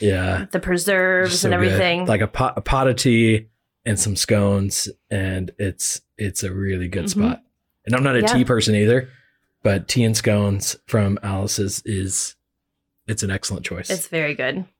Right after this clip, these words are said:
Speaker 1: So, yeah, good
Speaker 2: Yeah.
Speaker 1: list. Good
Speaker 2: Yeah,
Speaker 1: list.
Speaker 2: and so I do have an honorable mention.
Speaker 1: Honorable mention.
Speaker 2: Honorable mention. Oh, let me tell you about the,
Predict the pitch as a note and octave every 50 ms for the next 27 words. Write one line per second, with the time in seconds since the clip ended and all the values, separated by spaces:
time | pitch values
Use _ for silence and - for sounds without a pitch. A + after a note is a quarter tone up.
0 | _ _ _ - - F#2+ F#2 F#2+ - _ - G#2 G2+ B2 C3+ A#2+ - - A#2 G2
1 | - B2+ D3 D#3+ - - - - - - - - - - A3 C#4+ E4+ E4+ - D#3+
2 | E3 A3+ A3+ G#3 - C4 A#3+ A#3 A3 A3 A3 B3 C#4 D4 D4+ C#4 C4+ G#3 - G#3
3 | G#3+ A3 A3+ A#3 C4+ B3+ G#3+ F3+ F3 E3+ - F3 D#3+ E3+ A3 D4 C#4 - G#2+ G#2
4 | G2+ F#2+ G#2+ G#2+ A2 G#2+ G#2 - - C#3 D#3 - - G3+ A#3 C#4+ D4+ E4+ E4 D#4+
5 | B3+ A3 A3 A3 A3 A3 G3+ - - - - B3+ C#4+ C#4 B3+ A3+ - - - _
6 | _ _ - A3 A#3+ C4+ C4+ - C4+ A#3+ B3 G#3+ G#3 F#3 - F#3+ F3+ F3 - -